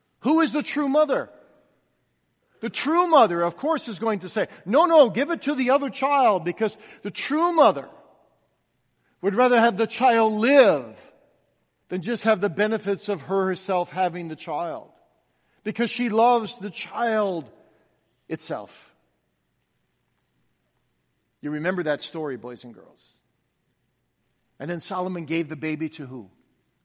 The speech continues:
To the real mother, who said, "Let the other mother have the child. I want that child to live." That's the real mother,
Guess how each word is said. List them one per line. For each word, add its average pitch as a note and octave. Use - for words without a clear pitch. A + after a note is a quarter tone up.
To C#3
the C3+
real C3+
mother, -
who F#3+
said, F#3+
"Let G#3+
the C#4
other D#4+
mother F3
have F#3
the E3+
child. A#2+
I A3+
want A3+
that A3
child A3+
to G#3
live." -
That's C#4
the C4
real D4
mother, G3